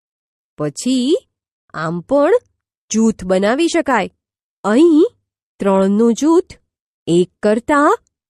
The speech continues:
વધુ રીતે બનાવી સમજાવ્યું. પણ તમારે કોઈ પણ એક રીતે જૂથ બનાવવાનો છે.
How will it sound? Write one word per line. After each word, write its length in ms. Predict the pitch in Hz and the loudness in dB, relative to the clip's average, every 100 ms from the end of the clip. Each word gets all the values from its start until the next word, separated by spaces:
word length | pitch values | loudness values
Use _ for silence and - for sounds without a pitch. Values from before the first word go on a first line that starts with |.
| - | -10
વધુ 400 | 185 220 202 277 | -2 0 2 2
રીતે 280 | 311 311 339 | 2 0 0
બનાવી 480 | 320 311 311 320 320 | 0 2 2 2 0
સમજાવ્યું. 840 | 311 294 269 277 254 254 240 185 - _ _ _ _ _ _ 320 | 2 0 2 0 0 -2 -2 -4 -10 _ _ _ _ _ _ -2
પણ 240 | 381 415 - _ _ _ _ - | 0 0 -2 _ _ _ _ -6
તમારે 500 | 175 175 190 247 254 415 - _ _ _ - | -4 -2 0 0 2 0 -2 _ _ _ -2
કોઈ 260 | 202 208 208 | 2 2 0
પણ 320 | - 403 466 | 0 2 2
એક 220 | 330 262 226 | 2 0 -4
રીતે 400 | 202 180 208 214 320 508 _ _ _ - | -4 -4 0 0 2 0 _ _ _ -4
જૂથ 300 | 240 262 285 | 0 0 0
બનાવવાનો 680 | 254 254 262 302 330 349 349 | 0 0 2 2 2 2 0
છે. 220 | 359 | 0